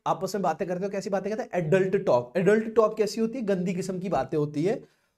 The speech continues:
और जैसे ही कॉल पे गंदी किस्म की बातें चल रही होती है, तो वहां से आवाज आती है, "आहा।" कैसी आवाज आती है?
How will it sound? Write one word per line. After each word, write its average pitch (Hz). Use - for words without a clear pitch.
और 190
जैसे 208
ही 247
कॉल 196
पे 208
गंदी 175
किस्म 196
की 214
बातें 165
चल 156
रही 175
होती 160
है, 190
तो 226
वहां 170
से 180
आवाज 147
आती 151
है, 175
"आहा।" 202
कैसी 185
आवाज 202
आती 208
है? 240